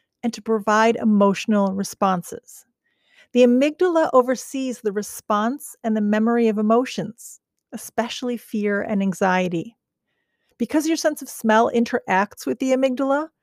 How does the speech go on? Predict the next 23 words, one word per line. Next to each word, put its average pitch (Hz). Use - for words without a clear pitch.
when 254
you 240
experience 277
a 254
smell, 185
it -
can 214
help 214
increase 240
or 226
decrease 196
fear 190
and 202
anxiety. 214
So -
your 269
amygdala 277
is 202
really 247
important 233
for 226
scent 214
memories 208